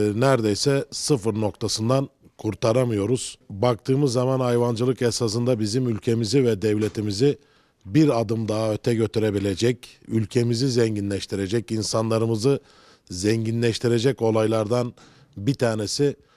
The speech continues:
E, yani şu anda şurada gördüğümüz hayvanlarımız, e, bizim, yani, düvelerimiz, damızlık olarak yetiştirmeye çalıştığımız düvelerimiz. Yani baktığımızda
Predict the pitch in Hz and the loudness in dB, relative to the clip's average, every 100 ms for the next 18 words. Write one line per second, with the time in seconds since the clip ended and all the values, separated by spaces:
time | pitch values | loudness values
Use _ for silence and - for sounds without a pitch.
0 | _ _ _ _ 117 113 117 123 135 127 | _ _ _ _ -2 0 2 2 2 0
1 | 117 - 135 131 127 131 131 131 _ _ | -2 0 2 2 0 0 0 -4 _ _
2 | - - _ _ - - - 135 123 120 | -20 -20 _ _ -20 -8 0 2 2 2
3 | 101 127 117 120 120 110 127 123 120 120 | 0 0 0 -2 -2 0 2 2 0 -2
4 | 123 139 123 - - 107 113 113 104 113 | -2 -2 -4 -8 -10 -6 -2 -2 -2 -2
5 | 107 131 127 _ _ _ - - _ _ | 0 0 -2 _ _ _ -20 -20 _ _
6 | _ - 110 127 123 113 95 123 127 123 | _ -4 0 2 0 -4 0 4 4 4
7 | 120 127 131 - - - - 78 80 117 | 4 4 2 0 -4 -6 -12 -8 -2 0
8 | 120 107 123 127 120 117 110 104 113 110 | 2 0 0 2 2 0 -2 -2 -4 -4
9 | - 113 117 123 120 117 113 98 117 117 | -6 -4 0 0 0 -2 -2 -2 -4 -2
10 | 123 - - - _ - 104 113 113 110 | -2 -6 -12 -20 _ -4 2 4 4 2
11 | 113 135 - - _ _ - - 123 127 | 2 0 -2 -8 _ _ -20 -2 0 2
12 | 123 92 131 - 135 127 123 101 139 139 | 0 2 0 2 0 2 0 0 2 2